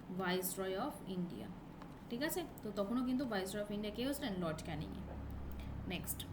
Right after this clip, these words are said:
ভারতে সিপাহী বিদ্রোহ ড্যাশ থেকে শুরু হয়, মানে কোথা থেকে শুরু হয়েছিল? রাজকোট, মিরাট, বেরেলি and চম্পারণ। ভারতে সিপাহী বিদ্রোহ কোথা থেকে শুরু হয়? প্রথম হয়েছিল ব্যারাকপুর। এবার এখানে অপশানে আমার ব্যারাকপুর নেই,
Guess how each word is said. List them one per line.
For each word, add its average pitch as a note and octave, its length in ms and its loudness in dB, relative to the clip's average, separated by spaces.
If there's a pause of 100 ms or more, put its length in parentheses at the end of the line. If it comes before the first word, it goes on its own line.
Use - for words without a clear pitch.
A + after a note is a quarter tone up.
(1500)
ভারতে B3+ 300 6
সিপাহী C4 380 6
বিদ্রোহ C#4+ 340 4
ড্যাশ A3 300 6
থেকে B3+ 240 0
শুরু A3 220 2
হয়, G3 120 6
মানে B3 160 6
কোথা A#3 220 2
থেকে A#3 200 4
শুরু G3+ 200 2
হয়েছিল? F#3+ 240 6
রাজকোট, G#3+ 600 6
মিরাট, A3+ 460 6
বেরেলি G#3+ 460 4 (480)
and A#3+ 100 8
চম্পারণ। G3 440 4 (420)
ভারতে G#3+ 280 6
সিপাহী A#3 400 2
বিদ্রোহ B3 340 4
কোথা A#3 260 2
থেকে A#3 220 2
শুরু G#3 300 2
হয়? F3+ 160 2 (180)
প্রথম C#4 360 6
হয়েছিল D4 440 6
ব্যারাকপুর। G3 720 6
এবার A#3+ 200 4
এখানে C4+ 360 6
অপশানে B3+ 380 4
আমার C4 200 6
ব্যারাকপুর B3 580 4
নেই, A3 300 6